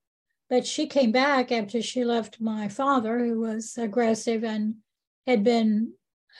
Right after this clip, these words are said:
uh, essentially traumatized by World War One. Um, so she then comes back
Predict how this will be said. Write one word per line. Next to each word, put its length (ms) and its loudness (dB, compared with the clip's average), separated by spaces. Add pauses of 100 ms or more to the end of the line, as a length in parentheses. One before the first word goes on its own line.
(500)
uh, 360 -6
essentially 760 -2
traumatized 760 0
by 140 -4
World 240 0
War 120 -4
One. 420 -4 (840)
Um, 460 0 (680)
so 220 2
she 260 -2
then 400 4
comes 320 0
back 480 0